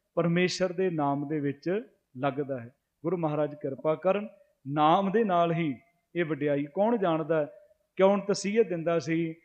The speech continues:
ਕੌਣ ਭਗਤ ਕਬੀਰ ਜੀ ਨੂੰ ਬੁਰਾ ਭਲਾ ਕਹਿੰਦਾ ਸੀ, ਧਾਰਮਿਕ ਤੌਰ ਤੇ ਵੀ ਨੀਵਾਂ ਦਿਖਾਉਣ ਦਾ ਯਤਨ ਕਰਦਾ ਸੀ, ਪਰ ਅੱਜ ਭਗਤ ਕਬੀਰ ਨੂੰ ਪੂਰੀ ਦੁਨੀਆ ਜਾਣਦੀ ਹੈ।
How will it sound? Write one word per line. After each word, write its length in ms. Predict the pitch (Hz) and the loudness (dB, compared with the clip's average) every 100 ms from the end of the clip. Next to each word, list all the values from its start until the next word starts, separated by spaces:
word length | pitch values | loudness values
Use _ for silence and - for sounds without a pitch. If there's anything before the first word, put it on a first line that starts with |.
| _ - | _ 0
ਕੌਣ 240 | 185 202 196 | 2 2 2
ਭਗਤ 260 | 190 160 180 | 0 2 -4
ਕਬੀਰ 420 | 170 170 170 175 | -4 0 2 0
ਜੀ 200 | 156 180 | 0 -4
ਨੂੰ 400 | 175 175 165 170 _ _ _ _ 127 | -2 -2 -2 -6 _ _ _ _ -2
ਬੁਰਾ 240 | 170 185 | 4 4
ਭਲਾ 260 | 190 196 156 | 4 2 0
ਕਹਿੰਦਾ 380 | 165 180 185 | -2 0 0
ਸੀ, 220 | 156 175 170 | 0 -2 -2
ਧਾਰਮਿਕ 440 | 180 143 143 165 175 | 0 2 0 -4 -4
ਤੌਰ 320 | 160 156 160 | 0 0 0
ਤੇ 180 | 175 170 | -2 -4
ਵੀ 160 | 175 | -4
ਨੀਵਾਂ 320 | 156 156 165 | -4 -2 -2
ਦਿਖਾਉਣ 360 | 170 170 175 151 | -4 -4 -6 -4
ਦਾ 100 | 151 | -4
ਯਤਨ 340 | 151 160 165 | -4 -6 -6
ਕਰਦਾ 400 | 160 156 151 160 | -4 -4 -2 -2
ਸੀ, 320 | 165 165 151 139 _ _ _ _ _ | -2 -2 -4 -6 _ _ _ _ _
ਪਰ 300 | 170 175 180 | 0 2 2
ਅੱਜ 140 | 165 180 196 | 0 0 0
ਭਗਤ 240 | 156 160 | 0 -2
ਕਬੀਰ 360 | 156 165 160 156 | -4 -2 0 0
ਨੂੰ 440 | 170 196 233 226 _ _ _ | 0 0 -2 -8 _ _ _
ਪੂਰੀ 220 | 202 240 | 2 2
ਦੁਨੀਆ 400 | 214 165 170 170 | 2 2 4 2
ਜਾਣਦੀ 460 | 156 143 135 127 131 | 2 0 -4 -8 -12
ਹੈ। 140 | 127 | -16